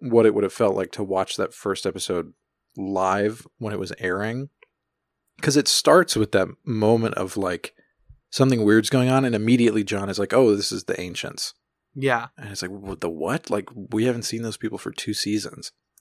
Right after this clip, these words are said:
Speaker 2: Which translates
Speaker 1: How do you ta-, like,
Speaker 2: to
Speaker 1: how do
Speaker 2: about
Speaker 1: you
Speaker 2: two years in the show and in real life.
Speaker 1: Right, exactly. So it's, uh, I'm wondering if people would even, like, rem-,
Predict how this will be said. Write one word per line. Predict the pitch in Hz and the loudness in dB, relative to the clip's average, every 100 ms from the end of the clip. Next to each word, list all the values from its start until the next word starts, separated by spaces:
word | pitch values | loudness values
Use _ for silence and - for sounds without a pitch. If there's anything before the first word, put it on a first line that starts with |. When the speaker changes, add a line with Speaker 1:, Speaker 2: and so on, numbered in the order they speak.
| _ _ _ | _ _ _
Speaker 2:
Which | 147 143 | -2 -2
translates | - 156 131 120 | 2 2 2 -2
Speaker 1:
How | 110 | -2
do | |
you | |
ta-, | 123 | -2
like, | 113 | 0
Speaker 2:
to | 131 | 4
Speaker 1:
how | |
do | 120 | 4
Speaker 2:
about | 113 | 4
Speaker 1:
you | - | 2
Speaker 2:
two | 151 | -2
years | 135 131 120 117 | 0 0 -2 -2
in | 143 143 | -2 -2
the | 131 | -2
show | - 135 123 | 2 2 2
and | 131 123 | -2 -4
in | 120 113 113 | -6 -8 -8
real | 120 131 | -4 0
life. | 170 117 _ - | -2 -4 _ 2
Speaker 1:
Right, | 117 101 | 6 6
exactly. | 90 101 113 113 78 73 | 4 2 0 0 -6 -6
So | - 107 | 0 2
it's, | 95 98 - - _ _ _ _ - | 0 -2 -6 -8 _ _ _ _ -4
uh, | 113 104 - | 0 0 0
I'm | 107 107 | -4 -4
wondering | 107 113 117 110 | -2 0 2 0
if | 98 - | -4 -8
people | - 117 | -8 -2
would | 110 | -2
even, | 104 101 98 | -2 -4 -4
like, | 87 - _ - | -6 -8 _ -4
rem-, | 113 110 | -2 0